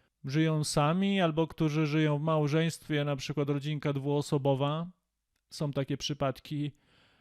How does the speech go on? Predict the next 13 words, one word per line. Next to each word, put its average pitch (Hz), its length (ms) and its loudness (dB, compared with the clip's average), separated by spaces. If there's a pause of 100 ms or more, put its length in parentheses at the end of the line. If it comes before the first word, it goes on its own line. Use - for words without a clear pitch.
(140)
A 143 120 -2
nie 175 520 2 (240)
rozdawajcie 170 880 2
na 165 140 2
lewo 165 280 2
i 160 100 0
prawo 165 640 0 (280)
ze 156 220 2
względów 165 680 2
na 156 160 2
wybory. 170 560 4
Oni 185 300 0
to 185 440 2